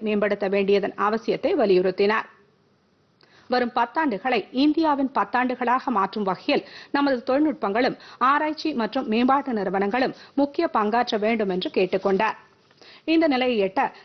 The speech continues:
நிறுவனங்கள் தங்களை மறுமதிப்பீடு செய்து கொண்டு புதுமையான மாற்று மாதிரிகளை உருவாக்க வேண்டும் என்று வலியுறுத்தினார். நான்காவது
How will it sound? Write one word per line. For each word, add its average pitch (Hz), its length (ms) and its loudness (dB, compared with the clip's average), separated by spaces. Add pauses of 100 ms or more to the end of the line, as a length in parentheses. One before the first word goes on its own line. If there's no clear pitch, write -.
(100)
நிறுவனங்கள் 285 640 2
தங்களை 214 280 2 (120)
மறுமதிப்பீடு 220 640 2
செய்து 202 260 2
கொண்டு 233 200 2 (340)
புதுமையான 294 500 2 (300)
மாற்று 262 340 0
மாதிரிகளை 226 500 0
உருவாக்க 233 440 0
வேண்டும் 202 300 0
என்று 208 180 0 (120)
வலியுறுத்தினார். 202 680 0 (960)
நான்காவது 269 500 0